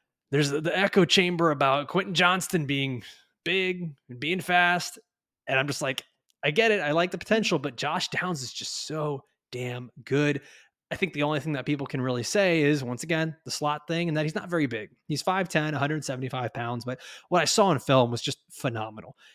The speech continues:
Incredible spatial awareness. Uh, it's, like I said, it's one of my favorite traits in an athlete on the football field, and he can win against man coverage, and he's probably got the best footwork in the class amongst the wide receivers.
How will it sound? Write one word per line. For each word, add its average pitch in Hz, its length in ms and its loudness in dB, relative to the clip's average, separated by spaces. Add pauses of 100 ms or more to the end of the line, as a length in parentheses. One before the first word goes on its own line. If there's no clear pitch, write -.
Incredible 190 400 4
spatial 139 400 -2
awareness. 123 480 2
Uh, 127 140 -2
it's, - 140 -12
like 147 300 -8
I - 20 -2
said, 107 220 -4
it's - 100 -10
one 151 80 0
of 143 40 0
my 123 80 -2
favorite 151 440 -4
traits 135 360 -4
in 123 80 -6
an 120 140 -8
athlete 135 360 -2
on 123 80 -2
the 113 80 -10
football 135 380 -4
field, 143 320 2
and 123 80 -2 (320)
he 208 80 -2
can 226 160 2
win 233 100 6
against 208 240 0
man 151 260 -2
coverage, 147 460 2
and 127 140 -4
he's - 260 -8 (260)
probably 214 460 -4
got 170 240 -2
the 160 60 -2
best 151 240 2
footwork 170 320 0
in 143 60 0
the 120 60 -4
class 196 480 -2
amongst 190 360 0
the 185 60 4
wide 170 200 2
receivers. 196 480 -2